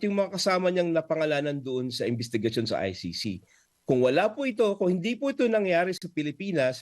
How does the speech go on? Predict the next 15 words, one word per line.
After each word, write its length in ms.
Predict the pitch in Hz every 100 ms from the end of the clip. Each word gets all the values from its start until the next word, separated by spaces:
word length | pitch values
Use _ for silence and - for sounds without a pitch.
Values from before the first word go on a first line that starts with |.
| 131
meron 240 | 156 175
pong, 360 | 175 175 170 160
ah, 240 | 147 135 123 _ _ _
ah, 140 | 127
katungkulan 720 | 143 147 147 170 262 220 170 170
yung 160 | 139
I 160 | 151 151
C 160 | 160
C 240 | 147 147 139
na 160 | 127
siya 240 | 120 165 165
mismo 400 | 160 151 - 143
na 240 | 143 127
ang 160 | 123 123
maglilitis. 800 | 120 113 117 110 117 107 -